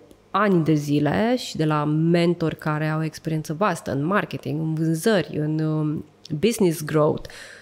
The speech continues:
Și până la investitori, chiar și investitorii, uh, dacă mergi la ei și le ceri o părere și, uh, îi întrebi despre la ce se uită ei sau la ce, la ce le-ar plăcea să vadă la un startup sau,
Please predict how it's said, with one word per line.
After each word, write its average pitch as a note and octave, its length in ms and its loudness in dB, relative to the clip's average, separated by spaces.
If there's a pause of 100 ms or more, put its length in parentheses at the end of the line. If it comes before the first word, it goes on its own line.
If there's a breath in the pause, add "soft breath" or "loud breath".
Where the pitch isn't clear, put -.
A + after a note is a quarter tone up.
Și F#3 100 -8
până G#3+ 200 2
la B3 80 4
investitori, G3+ 840 2
chiar F3+ 140 0
și G#3 120 -2
investitorii, F#3+ 920 0 (480 loud breath)
uh, E3+ 360 2 (280)
dacă F3 340 0
mergi G#3 440 4
la F#3 100 4
ei F3+ 200 4
și F3 160 -6
le E3+ 60 -2
ceri F#3 200 0
o F3+ 40 2
părere F3+ 540 2
și, E3+ 300 -6 (540)
uh, E3+ 400 2
îi F#3 160 2
întrebi F#3 460 2
despre D#3+ 360 -2 (580 loud breath)
la F3+ 160 0
ce F#3+ 140 -2
se G#3+ 140 2
uită G#3+ 300 4
ei G#3 240 4
sau - 220 -4 (340)
la F#3 120 2
ce, G#3+ 220 0
la G#3+ 140 2
ce - 140 0
le-ar G3+ 280 0
plăcea F#3+ 200 -4
să G#3+ 120 -4
vadă G3 220 0
la F#3+ 80 0
un F#3+ 120 0
startup G3 640 -2
sau, - 260 -10